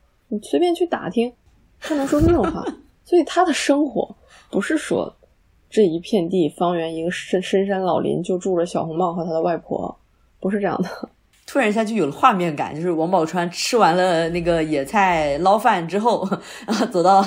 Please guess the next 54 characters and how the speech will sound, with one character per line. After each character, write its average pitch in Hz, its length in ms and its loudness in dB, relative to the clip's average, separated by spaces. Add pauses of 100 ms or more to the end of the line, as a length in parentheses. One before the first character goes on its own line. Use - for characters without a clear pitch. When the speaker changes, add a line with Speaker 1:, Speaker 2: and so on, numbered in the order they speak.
(120)
Speaker 2:
七 196 120 -8
大 220 140 8
姑 196 120 0
八 202 160 0
大 208 140 4
姨 180 80 0
的 175 140 0
家 196 240 2
里 160 160 -2
进 196 160 -6
行 175 120 -4
了 175 100 0
一 202 180 0
些， 185 360 0 (380)
呃， 175 220 4
晚 165 200 2
饭 226 200 6
后 220 180 2
的 180 100 4
一 185 60 0
些 202 140 4
唠 226 200 8
嗑 233 280 2
行 151 260 -6
为。 135 320 -8 (100)
Speaker 1:
然 233 220 -2
后 269 240 4
你 220 160 0
说 269 260 4
他 285 360 -6 (100)
敢 214 220 4
明 208 260 4
确 285 240 4
跟 240 240 4
人 214 240 0
家 226 220 2
说 226 560 -2
自 226 180 -2
己 220 180 -4
的 - 160 -4 (120)
家 208 340 0
世， - 480 -2
然 185 100 0
后 202 120 0
又 214 80 2
住 226 200 -2
在 202 80 6
这 202 140 2
么 196 80 0
一 185 140 0
个 196 100 0
村 208 320 0
子 214 100 0
里， 185 160 2